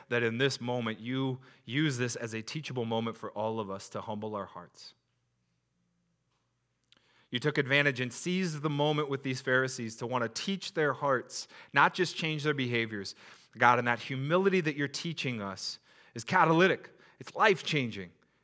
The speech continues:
It's community building. God, it, it shows a gospel that people want and, and are enticed to and, and, and are drawn to.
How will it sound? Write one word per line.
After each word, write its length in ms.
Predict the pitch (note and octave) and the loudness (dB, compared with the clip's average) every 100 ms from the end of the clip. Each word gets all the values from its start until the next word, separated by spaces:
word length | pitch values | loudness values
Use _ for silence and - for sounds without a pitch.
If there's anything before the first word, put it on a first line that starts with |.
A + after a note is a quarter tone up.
| _ | _
It's 100 | - | -18
community 480 | - E3+ F#3+ G3+ F#3 | -8 0 2 4 2
building. 600 | D#3 D#3+ G#3+ F#3 C3+ G2 - _ _ _ _ _ _ | 4 6 6 6 0 -4 -14 _ _ _ _ _ _
God, 220 | E3 F3 | 6 6
it, 140 | D#3+ E3 | 6 6
it 260 | F3 F3+ | 2 2
shows 320 | D#3+ - G#3+ | 2 6 6
a 60 | G3 | 6
gospel 460 | D3+ G3 G#3+ - F#3+ | 8 8 8 4 0
that 100 | E3+ | 0
people 260 | G3+ F3+ | 0 2
want 360 | D3+ E3 G#3 G#3+ - - - - - | 2 6 6 4 -2 -20 -20 -20 -14
and, 180 | - E3+ | 2 4
and 140 | E3 E3 | 6 6
are 140 | D#3 | 6
enticed 500 | D#3 D3 A#3 A3 - | 4 2 2 2 0
to 160 | G#3+ F3 | 4 6
and, 140 | D#3+ | 6
and, 220 | E3 E3+ D#3+ | 6 4 6
and 180 | D#3+ | 4
are 80 | D3+ | 4
drawn 520 | C3+ C#3 F#3+ A3+ A#3 | 2 0 2 2 0
to. 360 | A3 - A#2+ F#2 | -2 -6 -8 -10